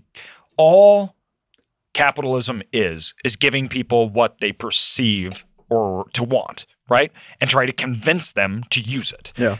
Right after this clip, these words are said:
Speaker 1: That's it. So if you can forecast and say, "Hey, this is what I think people are gonna do," that's where you can find the opportunity. So when we look at changes in systems, like, we've been focusing a lot on Biden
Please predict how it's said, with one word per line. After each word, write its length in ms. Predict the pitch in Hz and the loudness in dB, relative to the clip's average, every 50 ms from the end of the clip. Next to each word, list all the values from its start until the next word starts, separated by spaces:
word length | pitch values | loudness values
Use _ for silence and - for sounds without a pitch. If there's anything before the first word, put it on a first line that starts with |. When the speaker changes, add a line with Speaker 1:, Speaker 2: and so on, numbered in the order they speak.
| - - | -8 -2
Speaker 1:
That's 220 | - 135 127 - - | -2 -2 0 -2 -4
it. 180 | 92 - - _ _ | -10 -10 -14 _ _
So 180 | - - 165 139 | -4 -2 0 0
if 100 | 117 - | 0 -2
you 120 | 139 147 | -8 -6
can 120 | 120 139 104 | -6 -8 -8
forecast 720 | - - - - 156 170 165 - - 117 104 101 - - | -10 -12 -6 -4 -2 0 0 0 0 0 0 0 -2 -4
and 80 | 117 107 | -6 -4
say, 200 | - 110 95 90 | -2 -2 -2 -2
"Hey, 160 | - 147 117 | -2 -2 -2
this 300 | 92 85 135 147 - - | -2 -2 -2 0 0 0
is 120 | 190 160 127 | -2 -2 0
what 140 | 131 127 113 | 0 2 2
I 80 | 117 | 2
think 180 | 113 127 113 113 | 0 -2 -4 -6
people 240 | 123 117 - - 113 | -6 -8 -6 -4 -4
are 60 | 113 | -2
gonna 180 | 113 98 87 | -2 -4 -6
do," 320 | 82 80 127 127 107 104 - - - - - - _ - | -4 -2 0 0 0 -2 -4 -8 -14 -18 -20 -14 _ -2
that's 220 | 120 113 - - | -2 -2 -2 -2
where 100 | 120 113 | -6 -6
you 60 | 104 - | -6 -8
can 100 | 87 85 | -6 -4
find 180 | 110 98 98 | -2 -2 0
the 80 | 98 98 | 0 0
opportunity. 520 | 98 92 - - - 156 151 123 90 85 | -2 -2 -4 -6 -6 -6 -4 -4 -6 -4
So 140 | 82 - 123 | -4 -2 -2
when 180 | 113 120 117 113 | -2 -2 -2 -2
we 100 | 113 104 | -2 -2
look 320 | 101 113 143 180 - - | -2 0 -2 -2 0 -2
at 100 | - - | -4 -2
changes 480 | - - - 117 120 120 107 104 85 95 | -2 -2 0 0 0 -2 -4 -6 -6 -8
in 60 | 90 | -8
systems, 440 | - - 110 - - 104 98 - - | -6 -6 -6 -6 -6 -6 -6 -4 -6
like, 180 | 101 92 - | -6 -6 -4
we've 140 | 113 113 98 | -4 -4 -2
been 140 | 104 98 92 - - - - - _ - | -2 -4 -4 -6 -12 -16 -16 -18 _ -2
focusing 340 | - 143 - - - 151 123 | -2 -2 0 -2 -4 -2 -2
a 60 | 110 | -2
lot 440 | 101 98 95 101 104 107 113 120 _ - | -2 -2 0 0 2 2 2 2 _ -4
on 180 | 110 98 90 85 | -8 -8 -8 -6
Biden 460 | 95 - 92 90 90 - - 57 - | -4 -2 -2 -2 -2 -6 -8 -16 -20